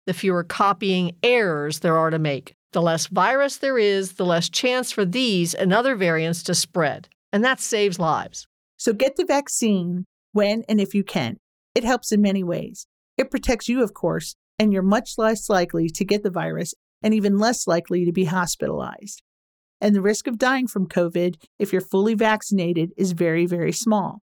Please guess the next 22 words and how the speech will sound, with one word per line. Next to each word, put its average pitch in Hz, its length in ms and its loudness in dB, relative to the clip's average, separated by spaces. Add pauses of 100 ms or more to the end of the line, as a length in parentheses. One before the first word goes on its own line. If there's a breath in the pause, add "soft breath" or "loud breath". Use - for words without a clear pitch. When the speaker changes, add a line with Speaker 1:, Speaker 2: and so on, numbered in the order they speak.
(400)
Speaker 2:
It 240 160 0
also 277 340 0
helps 226 300 0
decrease 202 560 0
the - 140 -2
overall 247 440 2
amount 220 240 4
of 202 80 0
virus 170 420 0
in 190 160 0
our 175 100 0
communities. 180 720 -2 (420)
That - 160 0
makes 240 300 0 (120)
anyone 240 500 2
we 262 140 0
have 226 200 0
been 233 120 2
in 233 120 2
contact 190 560 -2
with 175 300 0
safer. - 600 -4